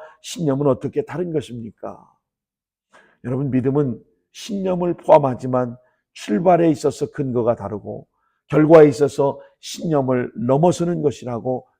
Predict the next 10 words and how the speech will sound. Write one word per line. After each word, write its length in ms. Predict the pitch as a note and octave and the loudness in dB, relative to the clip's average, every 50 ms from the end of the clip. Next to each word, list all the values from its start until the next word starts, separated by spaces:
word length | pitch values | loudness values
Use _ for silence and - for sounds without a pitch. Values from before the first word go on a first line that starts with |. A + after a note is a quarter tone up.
| _ | _
저는 180 | - A#2 A#2 A2+ | -14 -12 -10 -8
말씀드리고 600 | A2 G#2 G2+ G2+ G#2+ G#2+ F#2+ G2+ F2+ F#2+ - - | -8 -8 -8 -10 -10 -10 -10 -12 -14 -14 -16 -18
싶습니다. 360 | - - _ _ _ _ _ _ _ _ _ _ _ _ _ _ _ _ _ _ - | -20 -20 _ _ _ _ _ _ _ _ _ _ _ _ _ _ _ _ _ _ -8
다시 220 | - D3 - E3 | -8 -8 -6 -2
말해서 460 | D#3+ D3+ C#3 C3 B2 - C3+ B2+ - - - - - - _ - | -2 0 0 0 -2 -2 -4 -6 -6 -8 -16 -20 -20 -20 _ -18
신념의 720 | - - - - - A3+ A3+ A3+ A3+ G#3+ G#3+ G#3+ G3+ - | -14 -12 -8 -6 -4 0 2 2 4 4 4 4 2 0
출발의 500 | - - - - F#3+ F3+ F3+ F3 E3+ - | -4 -10 -6 -2 2 2 4 4 2 0
근거는 580 | - D#3 D3 C3+ C3 C3+ D#3+ G3 F3+ B2+ - - _ _ _ _ _ _ | -2 -4 -2 -2 0 2 4 2 2 0 -4 -8 _ _ _ _ _ _
자기 280 | - - C3 D3 F3+ | -12 -10 -8 -8 -8
자신이지만 720 | - D3 C#3+ - - E3+ F3+ F#3 A#3 G#3+ F#3 D#3+ C3+ B2 - | -8 -10 -10 -10 -8 -6 -6 -4 -4 -4 -4 -4 -4 -6 -10